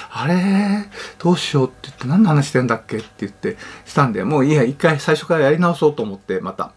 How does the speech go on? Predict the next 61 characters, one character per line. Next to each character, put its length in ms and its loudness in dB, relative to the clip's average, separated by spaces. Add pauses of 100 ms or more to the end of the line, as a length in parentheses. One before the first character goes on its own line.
(120)
撮 80 -8
っ 20 -20
て 160 -14
ま 140 -14
す。 180 -20 (560)
え 600 -2
ー 20 -6
っ 40 -20 (180)
と、 160 0 (100)
<clears throat> 80 6
ま 180 4
ず 80 -12
最 140 -4
初 160 -10
に、 160 -8 (1000)
え 220 0
ー、 40 -2
沖 120 -6
縄 140 0
放 140 0
送 120 -8
局。 280 -16 (420)
え 680 -2
ー 80 -6
っ 80 -20
と、 160 -6
今 180 4
も 180 -4 (280)
上 160 4
映 80 0
中 180 -8
で 80 -6
す。 220 -12 (480)
今 220 4
や 80 -4
っ 40 -12
て 160 -4
る 80 0
の 100 -4
が、 100 -4
ま 200 -2 (140)
あ、 40 -20
こ 120 2
の 60 -2
辺 180 -4
に 120 -2
出 120 -2
て 100 -6
る 140 -8
と 100 -10
は 80 -6
思 220 -8
い 60 -6
ま 100 -8
す 120 -14
け 100 -8
れ 80 -10
ど 160 -16
も、 220 -2 (320)
東 320 2
京、 380 2